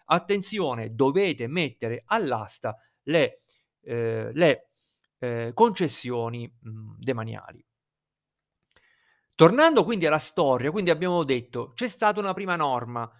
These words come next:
con un rinvio automatico, ehm, sei anni per sei anni, che è stato censurato da Unione Europea.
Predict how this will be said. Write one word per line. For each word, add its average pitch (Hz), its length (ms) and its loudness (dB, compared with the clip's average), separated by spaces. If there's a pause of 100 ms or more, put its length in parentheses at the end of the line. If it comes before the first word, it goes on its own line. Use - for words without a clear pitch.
(180)
con 170 180 2
un 226 80 6
rinvio 165 480 0
automatico, 147 840 -2 (280)
ehm, 123 400 -6
sei 185 200 0
anni 147 240 2
per 226 140 -4
sei 240 160 -4
anni, 143 220 0
che 156 80 -4
è - 20 -6
stato 131 240 -2
censurato 131 800 -4 (200)
da 139 200 2
Unione 143 260 0
Europea. 113 540 -4